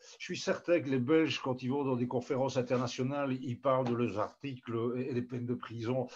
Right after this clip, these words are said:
alors qu'elles ne sont pas appliquées, quoi. Ce qui est honteux, si vous voulez, c'est que la Belgique est un paradis fiscal et, et qu'elle a le toupet, je suis persuadé, d'aller donner des leçons dans les conférences internationales. Non, il faut que nous,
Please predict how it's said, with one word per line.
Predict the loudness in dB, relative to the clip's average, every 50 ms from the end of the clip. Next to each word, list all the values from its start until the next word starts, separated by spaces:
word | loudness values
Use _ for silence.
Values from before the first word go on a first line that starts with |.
| -14 -8 -2
alors | -2 0 0
qu'elles | 0 -2
ne | -2
sont | 0 -2 0
pas | 2 2
appliquées, | 0 0 0 -8 -4 0 2 2 2 0
quoi. | -2 -6 -8 -8 -10 -14 -16 -14 -12
Ce | -12 -4
qui | 2 4
est | 6
honteux, | 8 8 8 6 4 2 2 2 2
si | 2 0 -4
vous | 0 2
voulez, | 2 2
c'est | 2 0 -4 -4
que | -4 -6 -14 -10 -6
la | -4 -2 2
Belgique | 4 4 4 4 2 -2 -2 0
est | -2 0 2
un | 2 0 2
paradis | 2 2 4 4 2 0 -2
fiscal | -4 -4 -6 -6 -2 -2 -2 0 0 0 -2 -2 -2
et, | -2 -2 -2 -2 -4 -8
et | -6
qu'elle | -4 -2 0 0
a | 0
le | 0 -2 -4 -8
toupet, | -10 -8 -2 2 4 6 6 6 4 2
je | -2 -4 -4
suis | -4 -6 -8 -14 -8
persuadé, | -4 -4 -4 -4 -2 0 0 2 2 2 2 2
d'aller | 2 2 2 2
donner | 2 2 2 2 2
des | 2 2
leçons | 2 0 -2 -4 -4 -2 0
dans | 0
les | -2 -2
conférences | -4 -6 -8 -6 -6 -4 -4 -4 -4 -6
internationales. | -6 -6 -4 -4 -4 -4 -6 -8 -8 -6 -6 -6 -8 -10 -14 _ -20 -20 -20 -20 -14 _
Non, | -4 -2 -2 -2 -2
il | -4 -6
faut | -2 0 0 0
que | 2 2 0
nous, | 0 0 0 0 0 0 0 -2 -4